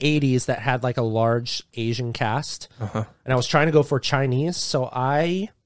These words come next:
Speaker 1: am doing John Lone, and he is the main character in The Last Emperor, or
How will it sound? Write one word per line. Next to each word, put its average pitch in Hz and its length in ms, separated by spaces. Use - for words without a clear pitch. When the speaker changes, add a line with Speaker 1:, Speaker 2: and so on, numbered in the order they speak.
Speaker 1:
am 143 140
doing 135 400
John 147 360
Lone, 139 460
and 131 120
he 170 200
is 156 100
the 151 60
main 131 200
character 139 460
in 131 300
The 131 120
Last 120 360
Emperor, 117 380
or 113 240